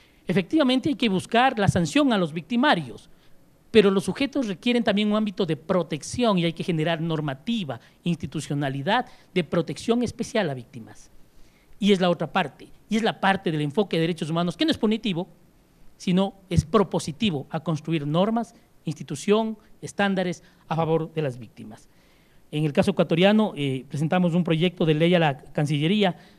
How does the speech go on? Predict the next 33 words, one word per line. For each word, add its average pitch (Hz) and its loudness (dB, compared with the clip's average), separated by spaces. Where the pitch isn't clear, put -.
sobre 165 0
la 160 4
Ley 185 2
de 190 2
Movilidad 170 2
Humana 175 2
desde 156 0
la 147 0
Defensoría 151 -2
del 156 -10
Pueblo, 180 0
incluyendo 190 2
un 240 0
capítulo 190 0
específico 165 -2
de 160 0
protección 214 4
y 185 0
promoción 196 4
de 165 0
derechos 180 0
humanos 170 0
a 147 0
víctimas 185 -2
de 143 -4
trata 311 -6
desde 175 2
los 160 4
estándares 202 2
internacionales 151 -2
de 143 0
Naciones 139 -2
Unidas 139 -4